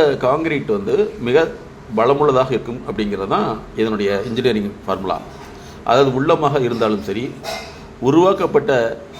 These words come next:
இரும்பாக இருந்தாலும் சரி, எல்லாமே அறிவியல் தான். அப்படி பார்க்கும் பொழுது, யாருமே வந்து தனக்கு பாசிட்டிவா தான் நடக்கணும் அப்படின்னு சொல்லி கற்பனை வைத்துக்கொள்-,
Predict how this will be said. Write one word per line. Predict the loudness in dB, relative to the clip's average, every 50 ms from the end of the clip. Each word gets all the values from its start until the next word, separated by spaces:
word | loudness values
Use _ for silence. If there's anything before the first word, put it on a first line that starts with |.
| -8 -4 0
இரும்பாக | 2 2 2 4 4 6 6 6
இருந்தாலும் | 4 4 2 2 2 0 0 -2
சரி, | -4 -6 -6 -8 -12 -16 -6 -2
எல்லாமே | 0 2 4 4 2 2 0 0
அறிவியல் | 0 0 0 0 0 0 -2 -2 -4 -4
தான். | -6 -6 -8 -12 -18 -20 -20 -20 -20 -20 -18 -12 -8
அப்படி | -4 0 2 2
பார்க்கும் | 4 4 2 2 2 -2 -2
பொழுது, | 0 -2 -2 -2 -4 -6 -6 -10 -12 -16 -18 -20 -20 -20 -20 -20 -18 -14 -6 -2 0 2 2 4
யாருமே | 4 6 6 6 4 4 4 2 2
வந்து | 0 0 -2 0 2 2 2 0 -2 -4 -8 -10 -12 -18 -14 -8 -6 -6 -4 -2
தனக்கு | -2 -2 0 0 -2 0 2
பாசிட்டிவா | 2 2 2 2 0 0 2 4 4 4
தான் | 4 4 2 2 2
நடக்கணும் | 2 0 0 0 -2 -2 -2 -2
அப்படின்னு | -2 -4 -2 -2 -2
சொல்லி | -2 -2 -2
கற்பனை | -2 -4 -4 -2 -2 0 0
வைத்துக்கொள்-, | 0 0 -2 -4 -6 -4 -2 -2 -2 -2 -2 -4